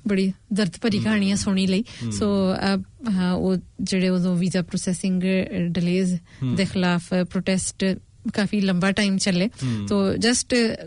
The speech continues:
Speaker 1: COVID lockdown ਤੋਂ ਪਹਿਲਾਂ
Speaker 2: ਹੂੰ।
Speaker 1: ਦੋ ਚਾਰ ਮਹੀਨੇ ਥੋੜੀ ਜਿਹੀ ਰਫ਼ਤਾਰ, ਅਹ, ਤੇਜ਼ ਵੀ ਹੋਈ ਸੀਗੀ ਉਹ
Speaker 2: ਹੂੰ।
Speaker 1: ਪ੍ਰੋਸੈਸਿੰਗ ਦੀ,
Speaker 2: ਹੂੰ।
Speaker 1: ਪਰ ਫਿਰ, ਅਹ,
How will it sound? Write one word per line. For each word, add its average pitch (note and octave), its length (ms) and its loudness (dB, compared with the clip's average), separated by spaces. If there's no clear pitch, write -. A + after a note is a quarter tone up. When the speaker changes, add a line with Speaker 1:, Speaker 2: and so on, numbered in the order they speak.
Speaker 1:
COVID F#3+ 380 0
lockdown F#3+ 480 0
ਤੋਂ G3 160 -2
ਪਹਿਲਾਂ G#3 400 2
Speaker 2:
ਹੂੰ। F#3+ 220 -4
Speaker 1:
ਦੋ F#3+ 120 0
ਚਾਰ G3 220 0
ਮਹੀਨੇ G3 420 2
ਥੋੜੀ A3 500 2
ਜਿਹੀ G3+ 180 0
ਰਫ਼ਤਾਰ, F3+ 460 2
ਅਹ, - 540 -6
ਤੇਜ਼ A3 320 2
ਵੀ G3 140 2
ਹੋਈ G3 180 2
ਸੀਗੀ E3 300 -2
ਉਹ E3+ 60 0
Speaker 2:
ਹੂੰ। A#2 60 -4
Speaker 1:
ਪ੍ਰੋਸੈਸਿੰਗ F3+ 480 0
ਦੀ, F#3 60 0
Speaker 2:
ਹੂੰ। F#3+ 80 -2
Speaker 1:
ਪਰ F#3+ 260 2
ਫਿਰ, F#3+ 420 0
ਅਹ, F3+ 180 -2